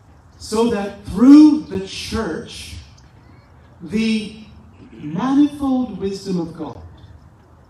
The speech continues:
the manifold wisdom of God might now be made known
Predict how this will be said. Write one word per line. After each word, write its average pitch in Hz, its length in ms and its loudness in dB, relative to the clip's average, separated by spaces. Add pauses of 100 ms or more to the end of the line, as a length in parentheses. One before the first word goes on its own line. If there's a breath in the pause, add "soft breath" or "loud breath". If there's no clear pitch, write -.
(280)
the 208 420 -4 (360)
manifold 254 880 2
wisdom 196 440 -4
of 160 160 -8
God 151 500 -8
might 214 460 -4 (180)
now 285 500 -2
be 294 200 6
made 220 280 -6
known 190 540 -6